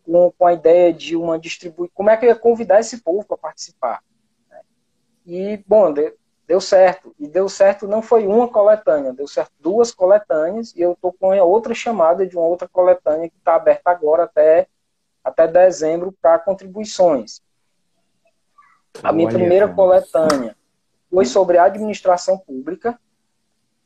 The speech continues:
Speaker 1: certo? É, a administração pública em perspectivas, e essa obra,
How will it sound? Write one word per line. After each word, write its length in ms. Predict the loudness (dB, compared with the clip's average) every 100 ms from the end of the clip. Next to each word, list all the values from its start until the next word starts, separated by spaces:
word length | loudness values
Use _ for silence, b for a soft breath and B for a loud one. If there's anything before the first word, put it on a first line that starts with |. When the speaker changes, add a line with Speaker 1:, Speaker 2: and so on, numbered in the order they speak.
| _ _ _ -10
Speaker 1:
certo? 300 | -4 -4 -6 _ _ _ _ _
É, 800 | -2 4 6 8 6 6 6 4 0 _ _ _ _ _
a 180 | 0 2
administração 500 | 2 -2 -2 -2 -2
pública 300 | -8 -12 _
em 40 | -12
perspectivas, 960 | -12 -10 -14 _ -10 -8 -6 -6 -8 -12
e 180 | 0
essa 380 | 2 2 2 4
obra, 500 | 6 4 4 4 2